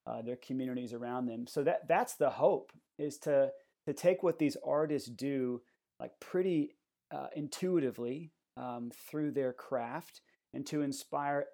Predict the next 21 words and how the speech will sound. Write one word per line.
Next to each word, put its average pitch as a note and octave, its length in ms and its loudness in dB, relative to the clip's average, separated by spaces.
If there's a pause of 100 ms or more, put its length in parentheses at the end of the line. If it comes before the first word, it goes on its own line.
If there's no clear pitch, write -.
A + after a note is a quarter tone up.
(180)
every E3+ 320 4
person, D3+ 580 -6 (380)
uh, B2+ 160 -2
and C#3 100 -4
especially D#3 520 0
every C#3 180 0
Christian C#3+ 540 0
to C#3 100 -6
do C#3+ 160 0
that C3+ 180 4
with C#3 180 -2
their C#3 100 0
lives, C3+ 540 -4
which D3 160 -4
is D3 100 0
to C#3+ 140 -8
say, C#3 400 4 (440)
uh, C3 200 -2 (100)
captivate D3+ 760 2
people C#3+ 300 0
first - 580 0